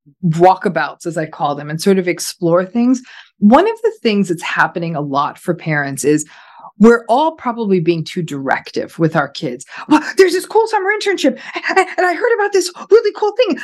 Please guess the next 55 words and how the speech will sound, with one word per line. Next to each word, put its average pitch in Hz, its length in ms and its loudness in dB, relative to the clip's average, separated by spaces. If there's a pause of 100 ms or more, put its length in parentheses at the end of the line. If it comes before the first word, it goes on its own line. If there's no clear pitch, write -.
I 403 100 2
know 453 220 2
this 359 140 -4
person 480 320 0
who 370 120 2
works 440 280 -2
in 359 100 0
this." 392 220 -2
And 254 100 2
I'm 233 140 2
like, 202 260 -2
"No, 185 320 -4
no, 226 220 0
no, - 260 -2
that's 185 240 -8
not 196 100 0
what 214 140 -4
they 226 80 2
want." 165 200 -4
They 208 120 2
don't 302 300 -2
want 220 180 -2
us 208 200 -10
to 170 120 -4 (200)
fix 170 220 0
things. - 320 -10 (320)
Believe, 277 300 6
if 233 180 -4
you 226 140 -2
have 302 300 0
a 220 100 0
healthy 214 400 -4
child, 208 460 0
they're 202 120 -6
actually 311 300 -4
gonna 185 200 -2
come 139 400 -4
to 247 100 0
you 247 100 4
in 269 80 2
some 262 180 -4
cases 247 360 -4
and 202 120 2
say, 190 300 0 (300)
"Oh, 226 180 4
I'm 214 80 0
so 233 200 0
frustrated. 208 600 -2
I 190 100 2
wanna 214 360 0
do 196 260 -6
this 190 300 -2
art 254 280 2
thing, 233 280 -2
but 185 220 -2